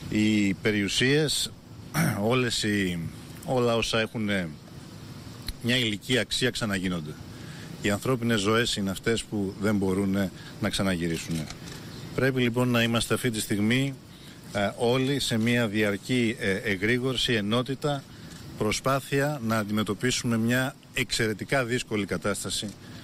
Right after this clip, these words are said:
για την, ε, Αττική και για τη χώρα. Ε, θα ήθελα <clears throat> να απευθύνω όμως και μια, ένα, ε, βαθύ ευχαριστώ, ειλικρινές ευχαριστώ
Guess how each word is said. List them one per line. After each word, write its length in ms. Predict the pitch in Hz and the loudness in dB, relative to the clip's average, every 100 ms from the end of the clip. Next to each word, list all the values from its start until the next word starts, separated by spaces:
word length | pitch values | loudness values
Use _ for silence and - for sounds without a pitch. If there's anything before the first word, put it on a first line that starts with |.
| - - | -14 -6
για 240 | 101 107 | 0 0
την, 300 | 95 110 101 | 0 0 2
ε, 200 | 98 95 - | 2 0 0
Αττική 580 | 101 95 87 117 127 120 - - - - | -4 -4 -2 0 0 -2 -14 -18 -18 -4
και 80 | 120 | 0
για 160 | 110 | 2
τη 100 | 95 | 0
χώρα. 340 | 95 92 80 76 - - - - - - | -2 -2 -2 -6 -12 -14 -12 -10 -8 -2
Ε, 260 | 101 101 90 | 0 2 0
θα 180 | 127 | 2
ήθελα 600 | 135 131 131 127 120 101 - - 170 | 2 4 4 4 4 0 -4 0 2
<clears throat> 320 | 107 82 90 | 0 -6 -4
να 540 | 101 107 104 98 90 82 - - - - | 2 4 4 2 -2 -6 -14 -18 -16 -4
απευθύνω 600 | 107 98 104 - 139 127 | -2 0 -2 0 2 2
όμως 260 | 131 120 - | 2 2 0
και 160 | 113 | 0
μια, 280 | 104 117 120 | 0 2 2
ένα, 360 | 113 117 110 95 - - - - - - | 2 2 0 0 -6 -16 -16 -16 -16 -4
ε, 320 | 101 95 92 | 0 2 2
βαθύ 600 | 90 104 - 131 123 101 123 | 0 -2 0 0 2 2 0
ευχαριστώ, 720 | 110 - 104 92 - 120 117 - - - - - - - - - - - - - - - - | -2 0 0 0 0 0 -2 -10 -18 -18 -16 -16 -16 -16 -14 -14 -14 -12 -12 -12 -12 -12 -2
ειλικρινές 640 | 107 110 104 110 123 127 | 2 2 2 2 2 2
ευχαριστώ 640 | 107 - 98 90 - 110 | 0 0 -2 0 2 2